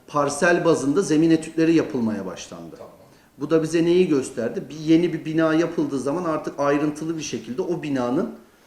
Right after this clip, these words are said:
Speaker 1: sadece o binanın oturacağı zeminin çalışmaları, zemin etüt raporları hazırlanmaya
Speaker 2: Tamam.
Speaker 1: başlandı. Sondajlar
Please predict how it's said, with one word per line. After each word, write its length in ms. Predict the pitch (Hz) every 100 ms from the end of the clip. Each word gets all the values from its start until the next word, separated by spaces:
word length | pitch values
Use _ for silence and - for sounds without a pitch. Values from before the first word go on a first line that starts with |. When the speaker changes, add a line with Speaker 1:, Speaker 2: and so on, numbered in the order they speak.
| _ _ _ -
Speaker 1:
sadece 540 | - 190 196 143 131
o 160 | 151 160
binanın 360 | 156 135 127
oturacağı 480 | 139 135 143 135 127
zeminin 520 | 107 151 170 208 226 - - _ -
çalışmaları, 760 | - 143 147 156 156 160 151 101
zemin 260 | 135 160
etüt 260 | 151 151 151
raporları 400 | 147 147 139 143
hazırlanmaya 680 | 143 120 110 104 101 101 95
Speaker 2:
Tamam. 160 | 92
Speaker 1:
başlandı. 440 | 92 - 87 85 - _ _ _ _ _ _
Sondajlar 960 | - - 139 139 135 117 131 127 -